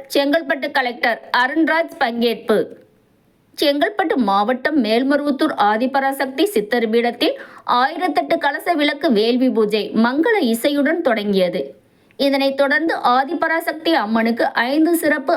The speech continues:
அபிஷேக அலங்கார ஆராதனைகள் நடைபெற்றது. இதனைத் தொடர்ந்து அன்னதானத்தை ஆன்மீக இயக்க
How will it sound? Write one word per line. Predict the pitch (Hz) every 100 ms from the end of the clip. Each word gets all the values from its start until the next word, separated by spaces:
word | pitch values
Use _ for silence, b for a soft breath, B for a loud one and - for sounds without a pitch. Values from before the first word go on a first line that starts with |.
| -
அபிஷேக | 208 240 254 262 294 - -
அலங்கார | 214 247 262 269 294 -
ஆராதனைகள் | 190 208 226 233 254 339 330
நடைபெற்றது. | 185 185 180 190 175 - - _ b b b
இதனைத் | 254 240 240 233
தொடர்ந்து | 254 269 294 -
அன்னதானத்தை | 220 233 262 262 262 262 370 - 180
ஆன்மீக | 262 302 339 339 233
இயக்க | 233 233